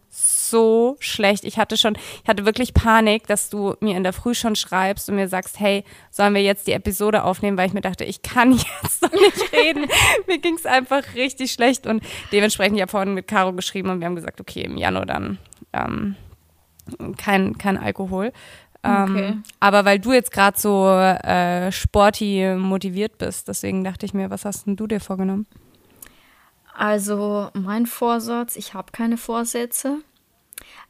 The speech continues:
Speaker 2: aber
Speaker 1: Mhm.
Speaker 2: ich glaub, wir hatten ja schon mal drüber gesprochen, also wir beide, dass mein Plan für nächstes Jahr, also ich find's ja immer cool, sich als Vorsatz zu nehmen, was zu machen, was man noch nie gemacht hat zum Beispiel.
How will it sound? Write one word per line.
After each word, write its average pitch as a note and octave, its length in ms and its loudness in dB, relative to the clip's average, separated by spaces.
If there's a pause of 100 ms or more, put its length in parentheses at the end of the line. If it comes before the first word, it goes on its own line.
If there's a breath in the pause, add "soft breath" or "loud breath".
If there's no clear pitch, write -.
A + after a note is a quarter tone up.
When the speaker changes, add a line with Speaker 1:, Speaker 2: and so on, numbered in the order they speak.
Speaker 2:
aber G#3+ 600 0
Speaker 1:
Mhm. A#3+ 80 -14
Speaker 2:
ich G#3+ 100 -14
glaub, G#3 160 -10
wir G3+ 80 -4
hatten G3 180 -12
ja G3 120 -10
schon A3 240 -10
mal G#3 160 -10
drüber G#3 340 -12
gesprochen, G#3+ 920 -10
also G3 260 -10
wir A#3+ 160 -4
beide, F#3+ 360 -2 (1120 loud breath)
dass - 920 -4
mein G#3 500 -4
Plan G3 520 -4
für G#3 160 -12
nächstes - 640 -12
Jahr, G3 340 -4
also G#3+ 120 -8
ich - 100 -16
find's A#3+ 200 -6
ja A3+ 80 -4
immer A3 320 -4 (120)
cool, A#3 160 0
sich G#3 180 -8
als G3+ 140 -6
Vorsatz G#3+ 500 -2
zu - 160 -8
nehmen, G#3 420 -6
was G3 200 -6
zu G3 100 -8
machen, F3+ 320 -6
was F3+ 160 -8
man F#3 160 -10
noch G3+ 160 -8
nie A3 160 -4
gemacht G3+ 460 -4
hat - 160 -16
zum E3+ 160 -10
Beispiel. - 420 -16